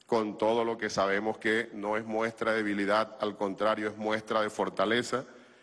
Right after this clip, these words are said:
y porque a nosotros nos animan profundos sentimientos de amor, y vamos a seguir haciendo todo lo que sea necesario para preservar la paz, pero que nadie se confíe. El imperio va a seguir intentando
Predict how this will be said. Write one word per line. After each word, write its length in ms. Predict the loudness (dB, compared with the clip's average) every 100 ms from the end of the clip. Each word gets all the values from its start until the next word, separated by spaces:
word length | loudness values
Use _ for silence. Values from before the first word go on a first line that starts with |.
| _
y 120 | -2
porque 320 | 0 0 0 0
a 60 |
nosotros 460 | 0 0 -2 0 -2
nos 180 | 0 -2
animan 520 | 0 0 0 -2 0
profundos 560 | -2 0 0 2 0
sentimientos 720 | 0 -2 0 0 2 2 2
de 80 | 2
amor, 360 | 2 2 0 -4 -16 -20 -20 -4
y 100 | 0
vamos 340 | 4 4 2 0
a 60 |
seguir 320 | 0 0 2
haciendo 480 | 2 2 0 2 0
todo 300 | 2 2 4
lo 100 | 2
que 120 | 0 0
sea 180 | 0
necesario 640 | 0 0 0 2 2 0 2
para 200 | 0 2
preservar 480 | -2 0 2 4
la 200 | 4 2
paz, 340 | 4 2 0 -10 -16 -20 -20 _ _ -2
pero 240 | 0 2
que 100 | 0
nadie 340 | 2 2 2 0
se 160 | -2
confíe. 520 | -2 -4 -2 -4 -4 -8 -20 -20 _ _ _ _ _ -2
El 160 | 0
imperio 520 | 0 0 2 4 4
va 100 | 2
a 40 | 2
seguir 500 | 0 0 0 0 -8 -16 -20 _ _ -2
intentando 1300 | 0 0 0 -2 -2 0 0 2 0 -2 -6 -20